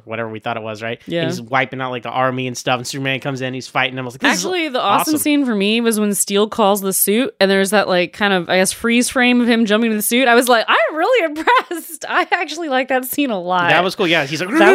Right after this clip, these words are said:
Speaker 2: was
Speaker 1: no, no."
Speaker 2: very
Speaker 1: <laughs> He's, like,
Speaker 2: cool.
Speaker 1: running. He's like, "Send the suit, send the suit." Yeah, 'cause
Speaker 2: Yeah.
Speaker 1: Steel's
Speaker 2: Like, if
Speaker 1: gonna
Speaker 2: you're
Speaker 1: help
Speaker 2: upset
Speaker 1: him.
Speaker 2: with the plot, they spent all their money not on the plot, but they spent it on that <laughs> scene with the suit. That was
Speaker 1: Well,
Speaker 2: really cool.
Speaker 1: that was a fantastic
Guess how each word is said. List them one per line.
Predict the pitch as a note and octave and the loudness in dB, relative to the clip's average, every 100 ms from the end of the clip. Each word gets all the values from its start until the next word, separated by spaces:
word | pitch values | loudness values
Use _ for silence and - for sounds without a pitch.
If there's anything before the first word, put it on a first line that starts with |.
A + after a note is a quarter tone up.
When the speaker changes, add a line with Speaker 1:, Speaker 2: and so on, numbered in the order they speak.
| G4+ | 6
Speaker 2:
was | |
Speaker 1:
no, | G4 G#4 G4 | 6 6 4
no." | |
Speaker 2:
very | G3 A3 A3 A3 | 4 4 4 2
Speaker 1:
<laughs> | |
He's, | A#3 G3 F#3 | 4 6 8
like, | G#3+ | 6
Speaker 2:
cool. | F#3 | 6
Speaker 1:
running. | A3 A3 | 4 2
He's | |
like, | A#3+ | 0
"Send | - C#4 | 0 -2
the | E4+ | 0
suit, | - F#4 C4+ | 2 2 2
send | D#4+ F4+ | -2 -2
the | D#4+ | -6
suit." | E4+ E4 G#3+ | -6 -4 0
Yeah, | G#3 | 2
'cause | |
Speaker 2:
Yeah. | F3+ E3+ F#3 | 2 2 0
Speaker 1:
Steel's | F#3+ G3 | 0 4
Speaker 2:
Like, | B3+ | 4
if | |
Speaker 1:
gonna | C4+ | 6
Speaker 2:
you're | D4+ | 6
Speaker 1:
help | D#4 | 4
Speaker 2:
upset | B3+ C4 | 2 2
Speaker 1:
him. | C4 | 2
Speaker 2:
with | C4+ | 0
the | |
plot, | G3+ A3+ A#3 F#3+ - | 0 4 4 4 0
they | |
spent | A#3 B3+ - | 0 0 2
all | G3+ G#3 | 2 2
their | G#3 | 2
money | G3+ G3 F#3 F3+ | 0 0 0 -2
not | F3 F#3 | 0 2
on | F#3 | 0
the | |
plot, | F3+ G3 F3 D#3+ - _ - | 0 2 4 4 0 _ -10
but | F#3 | 0
they | G3 | 0
spent | - A#3 | 4 4
it | A3+ | 4
on | G#3+ | 4
that | G#3 G#3 | 2 0
<laughs> | |
scene | - C4+ B3+ | 0 4 4
with | C4+ | 4
the | G#3+ | 2
suit. | A3+ B3 G#3+ F#3 | 2 2 2 2
That | G3 | 4
was | A3+ G#3+ | 4 4
Speaker 1:
Well, | G3+ | -4
Speaker 2:
really | F3+ | -6
cool. | E3+ | -2
Speaker 1:
that | F3 A#3+ | 0 0
was | C#4 G#3 | 0 -4
a | D3+ | -4
fantastic | - F3 F3 D3+ D3 C#3 C#3+ - A2+ | -2 0 0 -2 0 0 0 -8 -10